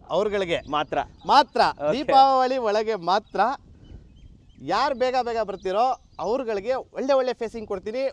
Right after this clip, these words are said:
Speaker 1: ಒಳ್ಳೆ ಒಳ್ಳೆ ಕಾರ್ನರ್ ಸೈಟ್ ಅವೈಲೇಬಲ್, ನಾಲ್ಕು ಕಾರ್ನರ್ ಸೈಟ್ಸ್ ಅವೈಲೇಬಲ್ ಇದೆ. ಯಾರ್ಯಾರು ಬೇಗ ಬರ್ತೀರೋ ಅವ್ರವ್ರಿಗೆ ಕಾರ್ನರ್ ಸೈಟ್ ಚಾಯ್ಸ್ ಮಾಡ್ಕೊಳ್ಳಿ.
Speaker 2: ನಾಲ್ಕೇ ಇರೋದು, ಇರೋದೇ ನಾಲ್ಕು.
Speaker 1: ನಾಲ್ಕು ಕಾರ್ನರ್ ಸೈಟ್ಸ್.
Speaker 2: ಅಲ್ವಾ? ಹಾಟ್ ಕೇಕ್ ಇದ್ದಂಗೆ ವಿಡಿಯೋ ಮುಗಿದ್ರಲ್ಲ ಅದು ಬುಕ್ ಆಗ್ಬಿಡುತ್ತೆ ಅನ್ನೋದು ಗ್ಯಾರಂಟಿ ಶ್ಯೂರ್ ಇದೆ ನನಗೆ, ಒಂದೇ ದಿನದಲ್ಲಿ ಬುಕ್ ಆಗುತ್ತೆ.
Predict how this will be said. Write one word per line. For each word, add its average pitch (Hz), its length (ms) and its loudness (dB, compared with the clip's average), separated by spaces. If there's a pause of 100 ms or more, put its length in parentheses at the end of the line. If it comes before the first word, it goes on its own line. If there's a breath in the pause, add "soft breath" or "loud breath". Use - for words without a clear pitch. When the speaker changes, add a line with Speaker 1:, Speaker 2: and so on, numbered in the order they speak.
Speaker 1:
ಒಳ್ಳೆ 269 220 -2
ಒಳ್ಳೆ 262 160 0
ಕಾರ್ನರ್ 220 380 -4
ಸೈಟ್ 220 240 -6 (360)
ಅವೈಲೇಬಲ್, 294 440 4
ನಾಲ್ಕು 254 340 0
ಕಾರ್ನರ್ 226 320 -2
ಸೈಟ್ಸ್ 262 280 -8
ಅವೈಲೇಬಲ್ 196 400 -4
ಇದೆ. 175 260 -8
ಯಾರ್ಯಾರು 220 340 -6
ಬೇಗ 185 160 -6
ಬರ್ತೀರೋ 165 360 -8
ಅವ್ರವ್ರಿಗೆ 180 420 -4
ಕಾರ್ನರ್ 233 360 -4
ಸೈಟ್ - 200 -8
ಚಾಯ್ಸ್ 175 240 -6
ಮಾಡ್ಕೊಳ್ಳಿ. 139 340 -8
Speaker 2:
ನಾಲ್ಕೇ 202 480 4
ಇರೋದು, 165 380 2
ಇರೋದೇ 202 400 4
ನಾಲ್ಕು. 240 280 4
Speaker 1:
ನಾಲ್ಕು 254 220 0
ಕಾರ್ನರ್ 190 360 -2
ಸೈಟ್ಸ್. 147 220 -6
Speaker 2:
ಅಲ್ವಾ? 180 280 2
ಹಾಟ್ 185 260 0
ಕೇಕ್ 196 220 2
ಇದ್ದಂಗೆ 185 400 0
ವಿಡಿಯೋ 180 320 2
ಮುಗಿದ್ರಲ್ಲ 208 440 0
ಅದು 185 120 0
ಬುಕ್ 175 160 -4
ಆಗ್ಬಿಡುತ್ತೆ 180 380 -4
ಅನ್ನೋದು 170 200 -6
ಗ್ಯಾರಂಟಿ 175 460 0
ಶ್ಯೂರ್ 175 260 -2
ಇದೆ 165 180 -4
ನನಗೆ, 156 200 -8
ಒಂದೇ 165 360 -2
ದಿನದಲ್ಲಿ 180 320 -6
ಬುಕ್ 151 180 -12
ಆಗುತ್ತೆ. 147 560 -8